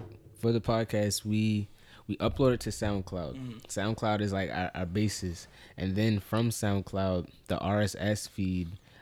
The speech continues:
Speaker 1: links to iTunes. So, like, I, we, I just don't upload it to iTunes.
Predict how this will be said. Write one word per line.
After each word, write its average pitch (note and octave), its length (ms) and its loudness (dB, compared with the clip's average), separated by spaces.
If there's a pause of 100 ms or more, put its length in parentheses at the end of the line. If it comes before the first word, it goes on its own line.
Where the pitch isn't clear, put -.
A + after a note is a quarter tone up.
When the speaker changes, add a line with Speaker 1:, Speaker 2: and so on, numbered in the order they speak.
(100)
Speaker 1:
links G#2 360 -2
to - 120 0
iTunes. F2+ 800 -2 (240)
So, - 120 -4
like, F#2 220 0 (160)
I, - 140 -6
we, - 160 -2
I G#2 80 0
just G#2+ 120 -2
don't G2 200 -2
upload G2+ 320 0
it F2+ 80 -4
to - 60 -6
iTunes. F2 640 -2